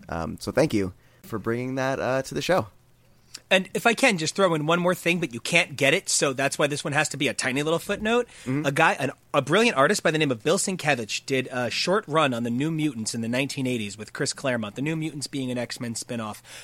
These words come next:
Speaker 2: about younger kids. And these kids actually had, like, kind of real problems. Like, there's issues where people get called, like, hate slurs, and not just for being mutants. And, like, it's intense. Uh, Bill Sienkiewicz, visionary guy, did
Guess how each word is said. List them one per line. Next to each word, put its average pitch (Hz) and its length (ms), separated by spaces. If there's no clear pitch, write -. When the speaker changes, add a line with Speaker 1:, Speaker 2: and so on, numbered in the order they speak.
Speaker 2:
about 127 300
younger 139 260
kids. 117 400
And 120 120
these 202 140
kids 208 180
actually 170 240
had, 147 140
like, 123 240
kind 185 220
of 160 80
real 143 180
problems. 139 680
Like, 123 300
there's 147 340
issues 170 440
where 135 120
people 160 260
get 151 220
called, 135 320
like, 113 220
hate 147 320
slurs, 104 680
and 139 140
not 139 200
just - 200
for 160 100
being 139 340
mutants. 117 720
And, 139 220
like, 135 540
it's 202 220
intense. 175 800
Uh, 139 320
Bill 220 120
Sienkiewicz, 160 520
visionary 165 560
guy, 123 320
did 123 240